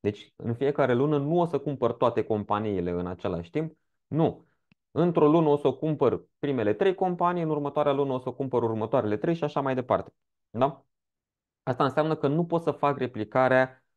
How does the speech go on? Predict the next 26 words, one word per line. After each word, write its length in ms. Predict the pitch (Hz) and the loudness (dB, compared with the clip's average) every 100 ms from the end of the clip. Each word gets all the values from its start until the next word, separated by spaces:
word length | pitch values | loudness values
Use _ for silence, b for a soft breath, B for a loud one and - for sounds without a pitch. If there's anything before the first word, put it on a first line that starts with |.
| _ _ _ | _ _ _
o 120 | - | 0
sută 140 | 165 160 | 2 4
la 120 | 120 | 2
sută 280 | 117 147 135 | 2 0 0
încă 240 | 135 131 | 0 -2
din 160 | 120 120 | -2 -4
prima 320 | 117 107 107 | -4 -2 -2
zi, 200 | 95 80 _ _ _ - | -2 -8 _ _ _ -6
încă 240 | 117 117 | -2 0
din 160 | 107 104 | 0 -2
prima 280 | 107 95 | 0 0
lună. 440 | 98 180 175 170 - _ _ _ _ _ _ _ _ | 2 2 0 -2 -14 _ _ _ _ _ _ _ _
O 100 | - | -2
să-mi 220 | 196 185 | 2 2
trebuiască 520 | 170 127 151 190 185 170 | 4 4 6 4 4 0
o 60 | |
perioadă 440 | 165 160 180 170 170 | 2 2 2 2 0
mai 220 | 165 170 | 2 2
lungă 240 | 170 131 | 2 2
de 140 | 101 82 | 0 -2
timp, 340 | 85 78 _ | -6 -14 _
două, 300 | 113 151 143 | 0 4 4
trei, 320 | 139 143 139 | 2 0 0
patru, 360 | - 127 131 120 | 0 0 0 -2
cinci 300 | 120 131 120 | -8 -6 -4
luni. 260 | 98 82 | -4 -6